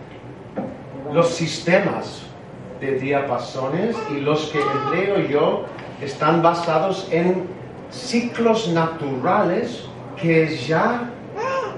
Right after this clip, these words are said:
están influenciando al planeta Tierra.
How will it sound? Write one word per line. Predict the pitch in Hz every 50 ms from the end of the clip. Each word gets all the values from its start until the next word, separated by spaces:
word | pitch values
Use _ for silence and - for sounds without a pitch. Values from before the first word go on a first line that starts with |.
| - - - - - - -
están | 156 - - - 165 160 165 160
influenciando | 151 151 143 - - 143 135 135 135 131 - - 127 123 135 147 156 160 165 165 - -
al | 151 143 135 131
planeta | 131 123 120 - 127 135 135 - 147 143 - -
Tierra. | - 160 156 151 139 - - -